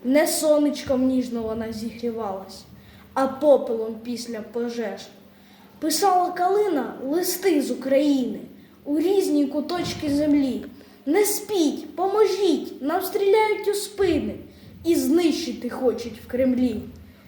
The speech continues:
З війною і втратами важко змиритись. Народ взяв цей хрест і поніс. І нам до землі в тій калині вклонитись, за кожен написаний лист, за щирість її,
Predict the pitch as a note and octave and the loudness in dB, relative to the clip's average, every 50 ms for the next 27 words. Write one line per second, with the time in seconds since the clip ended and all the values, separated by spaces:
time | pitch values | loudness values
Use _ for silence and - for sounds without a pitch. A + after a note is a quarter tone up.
0 | - - - - A#3 A#3+ B3 D4 E4 F4 F#4 G4+ G#4+ G#4 G4 F#4 F4+ E4+ F4+ - | -20 -18 -16 -10 -6 -2 0 2 4 4 4 4 4 2 2 0 -2 -4 -6 -6
1 | - E4 E4 - - G4 G4+ G4 G4 F#4+ - B3 A3 G#3+ G#3 - - - - - | -6 -6 -6 -6 -2 0 2 2 2 2 0 -4 -6 -6 -8 -10 -12 -16 -18 -18
2 | - - - - A#3 A#3 E4+ D#4+ D4 - - - - B3 A3 G#3+ A#3+ B3 B3 A#3+ | -20 -20 -16 -12 -2 0 2 2 2 0 -2 -6 -6 -8 -6 -4 -2 -2 -2 -2
3 | B3+ A#3+ A3 - - - - - - - - - - - - - - - - - | -2 -4 -6 -8 -12 -14 -14 -14 -16 -16 -16 -18 -18 -20 -20 -20 -20 -16 -6 -2
4 | C4 C#4+ D#4+ F4+ F#4 F4+ C4+ C4 C4+ C#4 - G#4 A4+ A4+ A4+ A4+ - - C#4+ C4 | 0 2 4 4 2 2 0 0 -2 -2 2 4 4 4 2 0 -2 -2 -2 -2
5 | C4 - A#3+ A#3+ G#3+ G#3 G#3 - - - - - D4 E4+ - E4+ F#4 E4+ D#4 D#4 | -2 -4 -6 -6 -6 -6 -8 -12 -16 -20 -14 -8 -4 -4 -4 -2 -2 0 0 2
6 | C#4+ A#3 - - - - - - - - - - - - - - - _ - - | 0 0 -2 -4 -8 -12 -16 -18 -20 -20 -20 -20 -20 -20 -20 -20 -20 _ -10 -2
7 | C#4 C#4+ D4+ F#4 A4+ A4+ - - C#4+ C4 E4+ E4+ D4 D#4+ F4 E4 E4 D#4+ D#4 C#4+ | 0 2 4 4 4 2 0 -2 -2 -4 -2 -2 -2 0 0 0 2 2 0 0
8 | - - - B3 B3 A3 - - B3 B3+ C4 C4+ C4+ B3+ A#3+ A#3 A3+ A3 A#3 - | -2 -4 -6 -6 -8 -8 -4 -2 2 2 4 4 2 2 0 -2 -4 -6 -8 -8
9 | A#3+ B3 A#3 A3+ A#3 A3+ A3 - - - G3+ - - - - _ _ _ _ - | -4 -4 -2 -2 -2 -4 -6 -8 -10 -14 -18 -20 -20 -20 -20 _ _ _ _ -14
10 | A3+ A3 C4+ C4 C4 - - D#4 F4+ F4+ D4+ B3 A#3+ G#3+ G#3 G#3+ G#3+ A3+ A#3+ C4 | -2 0 0 2 0 0 -2 0 0 2 2 0 -2 -4 -6 -8 -6 -4 -4 -4
11 | C4 B3+ D#4 D#4 D4 D4+ D4+ D4 C4+ C4 B3+ B3+ B3+ B3+ B3 A#3+ A3+ A3+ - - | -4 -4 -4 -6 -4 -2 -2 -2 0 0 0 0 0 0 0 -2 -4 -6 -8 -12
12 | - - - - - - - - - - - - A#3 A#3+ D4+ D#4+ D#4+ - - D4+ | -14 -18 -20 -20 -20 -20 -20 -20 -20 -20 -20 -8 -2 0 0 0 0 0 -2 0
13 | D4+ D4+ D4 B3 B3+ A#3+ - - - A#3+ B3 A#3+ A#3 A3 A3+ A3 | 2 2 2 2 0 -2 -2 -4 -6 -6 -6 -6 -6 -8 -8 -12